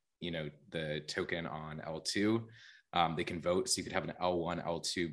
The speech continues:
bridge voting vault where you pass the Merkle root in and the vote is counted on basically the L two that they're on or, or the other chain that they're on as well. Um,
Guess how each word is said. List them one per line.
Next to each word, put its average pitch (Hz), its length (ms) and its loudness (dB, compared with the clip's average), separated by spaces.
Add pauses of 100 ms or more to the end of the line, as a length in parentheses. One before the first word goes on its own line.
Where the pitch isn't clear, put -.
bridge 82 580 -4
voting 85 280 -2
vault 107 400 4
where 85 120 0
you 82 120 0
pass - 340 4
the 85 80 -8
Merkle 82 360 -2
root 98 300 4
in 117 300 2 (440)
and 82 640 2
the 85 100 2
vote 87 320 2
is 82 240 0
counted 80 480 0
on 76 460 -2
basically 78 380 -2
the 73 120 -4
L 78 140 -4
two - 180 -6
that 78 160 -6
they're 76 160 -6
on - 180 -14 (160)
or, 76 360 -4
or 82 160 2
the 82 160 0
other 90 180 2
chain 78 320 0
that 78 140 -10
they're 71 140 -6
on 73 180 -6
as 73 180 -10
well. 73 220 -10 (460)
Um, 80 360 4